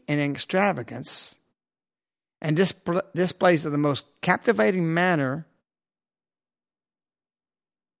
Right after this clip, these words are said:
while is rioting and rapine and insolent,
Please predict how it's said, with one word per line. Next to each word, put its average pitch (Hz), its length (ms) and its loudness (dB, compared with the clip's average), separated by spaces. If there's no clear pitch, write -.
while 151 200 4
is 147 180 0
rioting 202 640 4
and 135 160 -4
rapine 175 540 0
and 143 120 -2
insolent, 160 560 0